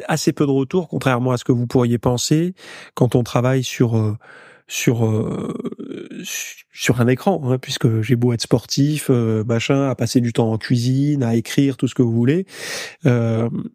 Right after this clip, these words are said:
on reste quand même derrière un écran, donc il y a assez peu d'interactions réelles. Et, euh,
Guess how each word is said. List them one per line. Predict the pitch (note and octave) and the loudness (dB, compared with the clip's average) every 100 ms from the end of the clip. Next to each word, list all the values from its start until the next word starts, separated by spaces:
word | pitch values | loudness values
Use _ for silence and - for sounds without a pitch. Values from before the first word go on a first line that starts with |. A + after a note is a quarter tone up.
| _ - | _ 0
on | |
reste | B2+ B2+ C#3 | 2 2 0
quand | C3+ | 0
même | C3+ | 2
derrière | C3 B2 A#2+ | 0 0 0
un | A#2+ | 0
écran, | B2 - F#3+ | 0 0 -2
donc | D#3+ A#2+ | -2 -2
il | C3+ | 0
y | |
a | |
assez | B2 C#3+ | 2 0
peu | C3+ D3+ | 2 2
d'interactions | C#3 C3+ B2+ B2+ - C#3+ C3 - - - | 0 0 -2 -2 0 0 0 -6 -20 -6
réelles. | - C#3 C#3+ G#3+ F#3 B2 - - - - - - - | 0 2 2 0 -2 -4 -8 -20 -16 -12 -12 -12 -2
Et, | - C#3 C3 | 2 4 2
euh, | B2 B2 A#2+ A#2+ A#2+ A2+ C3+ C#3+ | 0 0 -2 0 0 0 -2 -6